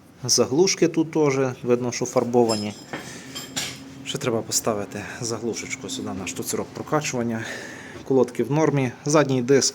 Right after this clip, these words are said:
ну, перегрітий, швидше всього, був, так? Якийсь посинівший трохи. Ланцюжок в гарному стані, зірки в гарному стані.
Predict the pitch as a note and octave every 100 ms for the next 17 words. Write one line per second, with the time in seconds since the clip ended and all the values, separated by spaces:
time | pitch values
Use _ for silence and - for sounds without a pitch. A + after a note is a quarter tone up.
0 | - E3+ F#2 - A2 B2+ C#3+ F#2 - F#2+
1 | - - - F2+ F2 E2 - B2 - -
2 | - - - - - - E2+ - - -
3 | - - - A#2+ - B2 A#2 G#2 - F#2+
4 | - - - G#2+ - D#2 - - - -
5 | - - - - - - - - A#2 A2
6 | - C#3+ F3+ D3+ D3 C#3+ C#3 C3 - C3+
7 | B2 A#2 G#2+ G2+ - - G2 G#2 - D3+
8 | B2 A#2 A#2 A2+ G#2 - G#2+ G2 G2